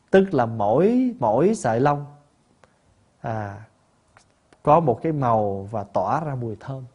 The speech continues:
Thường thường á, mình mồ hôi à, mồ của mình là mồ hôi chứ không phải mồ thơm. <laughs> Không? Cho nên mồ hôi của mình nó đi ra theo lỗ chân lông là do cái gì? À, thứ nhất á, là do mình,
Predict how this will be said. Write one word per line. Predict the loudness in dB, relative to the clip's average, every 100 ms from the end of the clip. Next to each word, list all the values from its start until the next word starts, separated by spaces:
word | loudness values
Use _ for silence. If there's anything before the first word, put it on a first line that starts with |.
| _ _ _ _ _ _ _ _ _
Thường | -4 -2
thường | 0 2 2 -2
á, | -8 -12 _ _ -18
mình | -10 -6 -4 -2
mồ | -2
hôi | 2 4 4 2
à, | -2 -8 -18 -20 -20 _
mồ | 2 4 4
của | 2
mình | -2 -4
là |
mồ | -4 -2
hôi | 4 4
chứ | 4
không | -2
phải | -4
mồ | -4
thơm. | 0 2 2 -2 -14 _ _ _ _
<laughs> | -2 0
Không? | 0 -4 -18 -10 0
Cho | 2
nên | 4 4
mồ | 4
hôi | 6 8 8
của | 6
mình | 0 0
nó |
đi | 2 2
ra | 2 2
theo | 0 -2
lỗ | -2 -2
chân | -4 -6
lông | -8 -10 -18 _ _ _ _ _ _
là | -2 0
do | 4 4 4
cái | 2 0
gì? | 0 -2 -8 _ _ _ _ _
À, | -2 -2 -2 -6 -6
thứ | -2
nhất | 0 2 0 -2
á, | -6 -6
là | -6
do | -4 -2 0 -2
mình, | -4 -8 -10 -12 -16